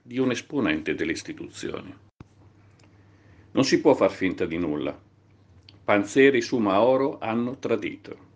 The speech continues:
Tradito il rapporto fiduciario che lega il cittadino ed il suo eletto.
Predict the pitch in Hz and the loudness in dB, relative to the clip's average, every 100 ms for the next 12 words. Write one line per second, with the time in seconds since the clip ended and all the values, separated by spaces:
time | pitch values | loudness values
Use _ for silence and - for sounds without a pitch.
0 | _ _ _ _ _ _ _ _ - 92 | _ _ _ _ _ _ _ _ 0 4
1 | 101 123 120 98 92 - 101 - 95 - | 4 2 2 2 2 2 0 0 -6 -10
2 | 90 90 - 117 123 135 135 143 143 107 | -6 -6 0 4 4 2 0 -2 -2 0
3 | 98 101 104 98 90 - 104 107 92 110 | 4 4 4 0 -2 -8 -6 -4 -4 -2
4 | 123 143 - 110 107 107 - 123 120 104 | -2 -2 0 -2 -2 -4 -6 -2 0 2
5 | - - - | 0 -6 -20